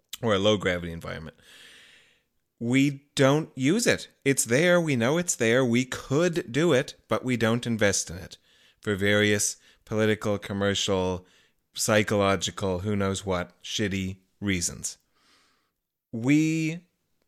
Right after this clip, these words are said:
right, we, our space technology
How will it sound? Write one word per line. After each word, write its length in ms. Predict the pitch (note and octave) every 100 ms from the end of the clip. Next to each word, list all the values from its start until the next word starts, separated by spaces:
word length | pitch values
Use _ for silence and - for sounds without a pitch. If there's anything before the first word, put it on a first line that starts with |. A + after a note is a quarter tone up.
| _ _ _ _ -
right, 360 | B2+ F2 - -
we, 300 | A#2+ C#3+ D#3 -
our 320 | A#2 C3+ D#3
space 400 | D3+ - C#3+ C#3+
technology 840 | - C#3+ B2+ A2+ G#2 F#2+ G#2 G#2+